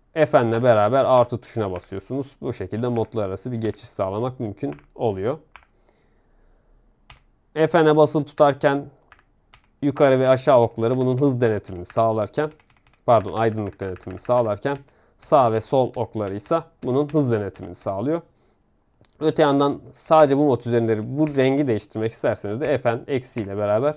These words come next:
bu aydınlatma temasındaki rengi değiştirebiliyorsunuz. Burada ufak logomuz vardı hatırlarsanız Z yetmiş beş için. Bunun da bir R G B yönetimi var. Onun için de F N Shift ile bu arkadaşın modlar arasında geçiş yapıp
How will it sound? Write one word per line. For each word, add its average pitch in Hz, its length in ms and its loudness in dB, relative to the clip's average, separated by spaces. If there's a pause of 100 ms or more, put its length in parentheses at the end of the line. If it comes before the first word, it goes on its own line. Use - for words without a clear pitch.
(500)
bu 190 140 6
aydınlatma 120 520 0
temasındaki 110 720 -4
rengi 135 280 0
değiştirebiliyorsunuz. 131 840 -4 (840)
Burada 185 240 6
ufak 165 320 2
logomuz 151 380 4
vardı 127 240 6
hatırlarsanız 120 640 0
Z 120 100 -6
yetmiş 117 460 -2
beş 117 180 -6
için. 110 200 -10 (840)
Bunun 170 360 6
da 135 100 8
bir 127 60 4
R 120 200 8
G 113 200 -2
B 107 40 -2
yönetimi 98 480 -4
var. 190 200 2 (240)
Onun 180 220 2
için 123 320 -2
de 160 200 0 (360)
F 143 360 0
N 135 40 -6 (340)
Shift - 440 -4
ile 117 240 0 (240)
bu - 120 0
arkadaşın 113 540 2
modlar 131 480 2
arasında 147 340 0
geçiş 147 380 -6
yapıp 160 220 -4